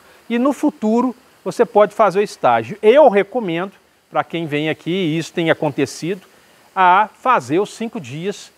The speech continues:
que ele vai entrar, né, num processo de aprendizagem maior quando ele entrar no curso, porque esses, esses dois primeiros dias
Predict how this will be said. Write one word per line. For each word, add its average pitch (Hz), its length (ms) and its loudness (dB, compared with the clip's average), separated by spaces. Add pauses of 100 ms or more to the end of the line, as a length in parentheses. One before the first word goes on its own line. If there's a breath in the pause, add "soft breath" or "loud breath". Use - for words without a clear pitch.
(320 soft breath)
que 185 60 -4
ele 190 120 2
vai 185 200 4
entrar, 185 580 0 (760 soft breath)
né, 156 240 -2
num 170 160 -4
processo 165 540 2
de 170 80 2
aprendizagem 135 680 -2
maior 165 400 4
quando 190 260 -8
ele 190 100 -6
entrar 185 160 -4
no 202 100 -6
curso, 156 320 -6
porque 127 220 -10
esses, - 340 -12 (360 soft breath)
esses 143 280 -6
dois 208 300 4
primeiros 147 420 -6
dias 156 480 -12